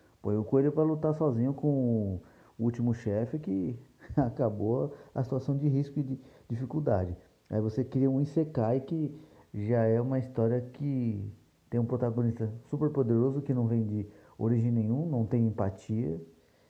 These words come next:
e, e como eu falo em outros podcasts, você quer criar uma coisa que seja inovadora, não faz os erros que os outros continuam fazendo e que todo mundo acha legal.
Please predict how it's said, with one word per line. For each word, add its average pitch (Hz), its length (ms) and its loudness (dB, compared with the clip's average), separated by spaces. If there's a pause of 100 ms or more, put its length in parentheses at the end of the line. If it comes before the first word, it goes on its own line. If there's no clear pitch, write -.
(120)
e, 104 680 -4
e 95 140 -8
como 104 200 -2
eu 110 40 -2
falo 110 220 0
em 120 80 2
outros 120 180 -2
podcasts, 117 680 -2 (400)
você 107 200 -6
quer 120 180 4
criar 123 160 4
uma 120 140 4
coisa 107 260 2
que - 80 -10
seja 95 320 -2 (1160)
inovadora, 110 840 2 (520)
não 101 120 -4
faz 117 240 -2
os 113 120 -2
erros 117 220 2
que 120 100 -6
os 110 80 2
outros 107 200 -4
continuam 117 500 -2
fazendo 104 600 -2 (320)
e 120 80 -2
que 120 120 -6
todo 120 220 -4
mundo 139 400 -2
acha 131 600 -4 (880)
legal. 104 600 2